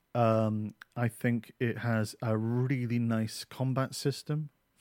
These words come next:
uh, which is greatly improved from, um, the original Mass Effect games.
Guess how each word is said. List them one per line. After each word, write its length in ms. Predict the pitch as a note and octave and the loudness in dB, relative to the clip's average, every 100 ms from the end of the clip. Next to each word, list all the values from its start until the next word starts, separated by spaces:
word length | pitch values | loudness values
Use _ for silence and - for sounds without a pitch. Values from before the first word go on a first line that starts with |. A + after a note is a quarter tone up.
| - | -4
uh, 240 | A#2 G#2+ | 2 2
which 260 | G#2+ G#2+ - | 0 -2 -2
is 120 | G#2+ | -2
greatly 360 | - A#2 A#2 A2+ | 0 0 0 -2
improved 560 | A2 - - A2+ A2 | -2 -4 -2 0 0
from, 440 | - - A2 G#2+ G#2+ - - - _ _ | -4 -2 0 -2 -6 -14 -20 -20 _ _
um, 520 | A2+ G#2+ G#2 G#2 G#2 G2+ | 0 2 2 0 -4 -2
the 140 | A#2 | 0
original 380 | G#2+ A2+ G#2 G#2 | 2 0 0 -2
Mass 320 | G#2+ G#2+ A2 | 0 0 -2
Effect 300 | - A#2 G#2 | -4 -2 -4
games. 480 | - A2 A2+ B2+ - | -2 0 0 -4 -10